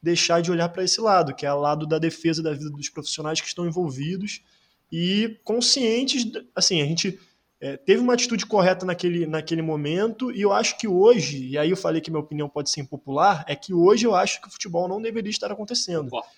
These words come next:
Speaker 1: A gente tem o pior momento da pandemia no Brasil, com mortes de, que passam duas mil mortes diárias. E é inconcebível você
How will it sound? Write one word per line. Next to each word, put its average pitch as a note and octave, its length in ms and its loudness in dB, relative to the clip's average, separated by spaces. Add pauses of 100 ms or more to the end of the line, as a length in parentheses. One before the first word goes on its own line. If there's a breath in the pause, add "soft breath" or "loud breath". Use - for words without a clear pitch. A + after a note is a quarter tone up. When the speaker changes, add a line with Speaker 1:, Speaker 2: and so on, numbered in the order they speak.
(120)
Speaker 1:
A B2 80 -10
gente D3 140 -4
tem F3+ 80 0
o F#3 60 0
pior G3+ 440 4
momento G3+ 480 0
da G3 80 -4
pandemia F#3+ 400 -2
no F3+ 80 -4
Brasil, F3 480 -2 (300 soft breath)
com E3+ 120 -4
mortes F3 520 -2
de, E3 240 -4 (100)
que F#3 100 -4
passam F3+ 380 2
duas F#3 280 0
mil G3+ 120 0
mortes E3+ 380 -2
diárias. E3+ 580 0 (380 soft breath)
E D#3 100 2
é E3+ 80 6
inconcebível B3 840 0
você A3 460 0